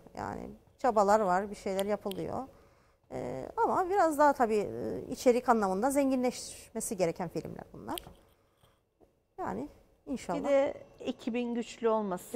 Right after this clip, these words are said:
Speaker 1: E, tabii
Speaker 2: ve
Speaker 1: ki
Speaker 2: farklı
Speaker 1: para da
Speaker 2: ekiplerin
Speaker 1: istiyor ya.
Speaker 2: olması,
Speaker 1: Yani o
Speaker 2: yatırımın
Speaker 1: tabii
Speaker 2: olması
Speaker 1: yatırım
Speaker 2: gerekiyor.
Speaker 1: ister. Kolay değil yani fi-, sinema filmi çekmek.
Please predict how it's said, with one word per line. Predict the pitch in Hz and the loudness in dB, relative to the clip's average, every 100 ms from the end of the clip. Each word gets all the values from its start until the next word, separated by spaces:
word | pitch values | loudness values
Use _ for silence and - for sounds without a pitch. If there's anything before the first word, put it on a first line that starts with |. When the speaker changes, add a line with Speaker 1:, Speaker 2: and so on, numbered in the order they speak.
| 180 | 0
Speaker 1:
E, | |
tabii | 302 196 | 0 0
Speaker 2:
ve | |
Speaker 1:
ki | 240 | 0
Speaker 2:
farklı | 226 185 - | 4 4 6
Speaker 1:
para | 311 359 | 6 8
da | 226 | 6
Speaker 2:
ekiplerin | 214 185 | 2 0
Speaker 1:
istiyor | 196 190 | 0 0
ya. | 185 | 0
Speaker 2:
olması, | 208 247 | 0 0
Speaker 1:
Yani | 262 170 | -2 0
o | |
Speaker 2:
yatırımın | 185 220 240 214 | 0 0 -2 -2
Speaker 1:
tabii | 208 202 | 0 2
Speaker 2:
olması | 190 165 254 | 2 0 0
Speaker 1:
yatırım | 262 - 285 254 | 0 0 0 0
Speaker 2:
gerekiyor. | - 165 | 0 0
Speaker 1:
ister. | 185 - - - _ _ - | -2 -4 -14 -20 _ _ 4
Kolay | 254 269 302 | 6 8 6
değil | 330 | 4
yani | 247 190 | 4 2
fi-, | - 220 202 | 0 -6 -6
sinema | - - 202 196 202 | -6 -4 -2 -4 -4
filmi | - 202 180 | -2 -2 -2
çekmek. | 190 - 311 | -8 -8 -10